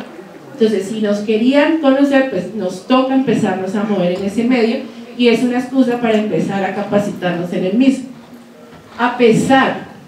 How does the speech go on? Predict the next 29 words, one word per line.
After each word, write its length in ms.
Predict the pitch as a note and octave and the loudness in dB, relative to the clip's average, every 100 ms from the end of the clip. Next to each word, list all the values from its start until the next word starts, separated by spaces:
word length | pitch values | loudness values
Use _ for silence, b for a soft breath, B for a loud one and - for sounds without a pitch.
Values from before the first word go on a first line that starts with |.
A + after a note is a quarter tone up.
| - - - - A3 | -20 -20 -20 -2 2
de 120 | A3 | 4
que 140 | A3 | 2
tenemos 520 | A3+ A3 A3 A#3+ C#4 | 2 2 4 4 4
la 260 | C#4+ C4 G3+ | 4 4 2
experiencia 1200 | G3+ G3 - G#3 G3 A3 C#4 B3 G3+ - F3 D#3+ - - - | 0 -4 0 0 2 4 4 4 0 -4 -8 -8 -10 -16 -8
gastronómica 840 | A3 G3+ G#3 G#3 G3+ G#3 A#3+ C4 C4 | -2 -2 0 0 2 2 2 2 0
en 80 | A#3 | 0
el 120 | G#3 | -2
manejo 380 | F#3+ F#3+ G#3 A3+ | -2 -2 0 2
de 140 | A#3+ | 4
la 180 | G#3+ - | 2 2
trucha, 400 | A#3 A3+ D4+ - - - - _ _ - | 0 0 -4 -6 -10 -20 -20 _ _ -10
nosotros 640 | A3 A3+ A3 B3+ C4 B3+ A#3+ | 0 2 2 4 4 6 4
no 180 | A#3 G#3+ | 4 4
nos 120 | G3+ | 2
la 140 | G3+ | 0
sabemos 500 | G3+ G3+ F3+ E3+ - | -2 -2 -2 -4 -8
todas. 220 | E3+ C#3+ D3 - b b b | -8 -8 -8 -14 b b b
Aquí 280 | B3 A3+ C4 | -6 0 2
es 140 | C4 C4 | 4 4
donde 280 | C#4 C4+ | 4 4
quiero 400 | A#3+ A3 A3 A3+ | 4 4 4 2
exaltar 920 | B3 - - G#3 G3+ - A#3 A3 A3+ - | 0 -2 0 0 0 -2 0 0 -2 2
el 180 | A3+ G#3+ | 2 4
valor 600 | G3+ G3+ A3+ C#4+ D4 - A#3 | 4 6 6 4 2 -2 0
de 120 | G#3+ | 2
nuestras 580 | G#3 G3+ G3+ F#3+ - - | 2 -2 -4 -6 -8 -4
cocineras 760 | A3+ A3+ A3 A3+ A#3+ C4+ C4 | -2 0 0 2 4 4 2
tradicionales, 880 | A3+ G#3+ F#3+ F#3+ F3 F3 E3 - | 2 2 2 0 2 2 -2 -8